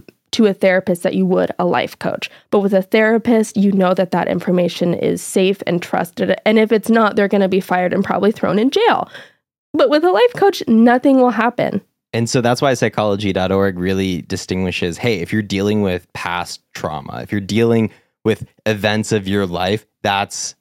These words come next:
Speaker 2: the time you go to a psychologist. You go to a professional for that. But if you want someone to, like, help you establish a routine and, like, I guess, hold you accountable to certain life goals,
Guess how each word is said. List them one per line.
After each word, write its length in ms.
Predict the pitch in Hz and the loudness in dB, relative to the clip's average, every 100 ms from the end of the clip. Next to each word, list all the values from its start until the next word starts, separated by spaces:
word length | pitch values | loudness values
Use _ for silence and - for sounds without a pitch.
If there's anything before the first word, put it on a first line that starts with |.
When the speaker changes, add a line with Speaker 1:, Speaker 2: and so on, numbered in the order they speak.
| - | -8
Speaker 2:
the 80 | 101 | -6
time 320 | 101 95 90 | -4 -4 -4
you 100 | 90 | -4
go 160 | 92 87 | -4 -4
to 140 | - | -6
a 60 | 87 | -8
psychologist. 800 | 87 78 - 92 92 87 90 - | -8 -8 -6 -6 -6 -12 -10 -6
You 60 | 98 | -2
go 120 | 98 | -2
to 100 | 95 | -2
a 80 | 85 | -4
professional 680 | 101 - 98 - 98 78 - | -4 -2 -4 -4 -6 -8 -10
for 120 | 78 | -10
that. 320 | 71 - - _ _ | -10 -12 -16 _ _
But 100 | - | 0
if 140 | 147 160 | 0 2
you 120 | 180 | 0
want 400 | 147 120 131 143 | 2 0 0 -2
someone 340 | - 131 131 120 | -2 0 0 0
to, 100 | 113 | -2
like, 200 | 107 - | -2 -4
help 340 | - 110 - | -6 -4 -2
you 140 | 117 104 | 0 -2
establish 600 | - 101 95 101 104 107 | -2 -4 -2 -2 -2 -4
a 60 | |
routine 840 | 95 92 - - 95 95 98 101 - _ _ - | -4 -8 -8 -6 -4 -2 -2 -4 -6 _ _ -10
and, 240 | 101 98 | -6 -4
like, 320 | 95 90 90 _ _ _ _ _ _ | -2 -4 -6 _ _ _ _ _ _
I 80 | 110 | -6
guess, 340 | 101 104 - - | -2 -4 -6 -14
hold 320 | - 120 117 | -4 -2 0
you 140 | 110 110 | 2 0
accountable 640 | 101 104 107 107 104 110 | -2 -4 -4 -2 -2 -2
to 120 | - | -4
certain 520 | 101 113 107 - 98 90 | -6 -4 -4 -4 -4 -4
life 340 | 90 107 - | -4 -4 -2
goals, 340 | 120 123 127 | 0 0 -2